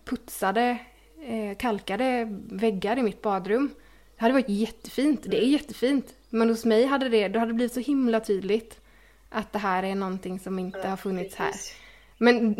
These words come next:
Speaker 1: du kan ju verkligen ha det. Eh, utan att det på något sätt skulle bli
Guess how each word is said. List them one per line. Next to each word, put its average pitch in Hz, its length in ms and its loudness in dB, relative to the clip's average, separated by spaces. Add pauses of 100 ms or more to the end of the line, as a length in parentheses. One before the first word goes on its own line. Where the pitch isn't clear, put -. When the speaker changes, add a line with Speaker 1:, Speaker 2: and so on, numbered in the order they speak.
Speaker 1:
du 247 380 4 (220)
kan 247 180 4
ju 214 440 4
verkligen 254 480 4
ha 185 140 6
det. - 160 -2 (640)
Eh, 185 680 -4 (360)
utan 220 300 0
att 196 80 -4
det 190 60 -10
på - 120 -8
något - 160 -2
sätt 180 160 -6
skulle 196 300 -6
bli 175 260 -4